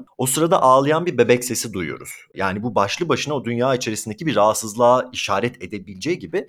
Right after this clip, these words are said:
filmin sonunun sembolik bir ölümle bittiğini göz önünde tutarsak bu ağlayan bebek sesini gayet doğumla da ilişkilendirebiliriz aslında. Yani film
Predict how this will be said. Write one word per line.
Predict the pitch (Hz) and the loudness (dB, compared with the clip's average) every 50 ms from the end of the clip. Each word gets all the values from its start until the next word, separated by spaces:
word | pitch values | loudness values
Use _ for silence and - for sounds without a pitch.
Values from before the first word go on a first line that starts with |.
| _ _ | _ _
filmin | - 113 113 117 131 147 160 | -8 -6 -4 -2 -2 -2 -2
sonunun | 147 135 - 143 135 131 131 139 147 147 151 139 | -4 -4 -2 -2 0 0 0 -2 -4 -6 -6 -10
sembolik | - - 123 117 117 120 143 170 139 131 | -6 -4 -2 -2 0 0 -2 -2 -4 -6
bir | 131 | -4
ölümle | 110 117 113 135 156 151 127 101 | -2 -2 -2 0 0 -2 -2 -4
bittiğini | 113 - _ - 120 117 117 110 | -4 -8 _ -6 -4 -4 -2 -2
göz | 120 117 117 | -2 -2 -2
önünde | 123 120 120 120 - | -4 -4 -4 -8 -10
tutarsak | - - - 107 110 - 208 202 208 | -6 -2 0 0 2 2 -2 0 0
bu | 151 - 117 | 4 6 8
ağlayan | 120 117 120 131 143 139 139 | 8 8 6 4 2 2 2
bebek | 131 123 156 156 - | 2 0 0 -2 -2
sesini | - 107 - 120 147 180 | -8 -8 -6 -6 -6 -2
gayet | 160 151 151 123 120 165 165 - - | 2 4 4 4 4 2 0 -2 -2
doğumla | 120 123 127 127 123 104 87 | 0 0 0 0 -2 -2 -2
da | 95 | -4
ilişkilendirebiliriz | 90 92 90 - - - 87 87 85 82 78 80 80 71 76 76 78 80 80 | -6 -6 -10 -10 -10 -6 -6 -6 -6 -6 -8 -10 -12 -12 -12 -18 -14 -8 -6
aslında. | 78 80 - - - 90 98 143 185 - _ 107 | -6 -4 -4 -8 -10 -6 -4 -4 -4 -4 _ 0
Yani | 107 110 117 127 135 | 0 0 2 0 -2
film | 135 135 156 170 175 185 180 175 | -4 -2 -2 0 0 -2 -4 -8